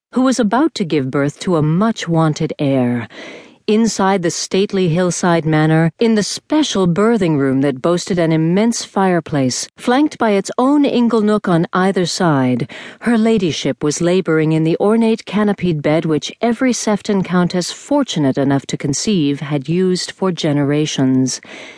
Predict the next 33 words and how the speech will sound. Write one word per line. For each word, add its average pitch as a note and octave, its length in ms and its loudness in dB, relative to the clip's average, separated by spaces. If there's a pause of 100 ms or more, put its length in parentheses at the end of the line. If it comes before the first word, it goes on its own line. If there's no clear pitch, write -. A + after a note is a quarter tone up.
(540)
It B3 140 2
was A#3+ 160 0
piled C#4+ 420 0
high G3 440 0
with C3 320 -2
all C#4 280 2
manner A#3 460 2
of A#2 200 -2
Belgian D3+ 400 0
and C#3 160 2
Irish C#3+ 460 -2
linens, C#3 600 0 (260)
fancy E3+ 580 -2
pillows E3 440 0
with D#3+ 240 -2
eyelets, D#3+ 520 0
faggotings, F3 640 0
scalloped F#3 540 0
edges, F3+ 440 -2
and C#3+ 180 -2
French G#3 400 -2
lace B3 380 -2 (160)
caressed B3+ 500 0
her B3+ 140 -2
cheek - 560 -4
as D#3 160 0
her E3 100 0
head E3 300 -2
thrashed G3+ 560 -2
from C#3+ 200 -2
side C#3+ 360 -2
to D3+ 80 -2
side, C3+ 600 0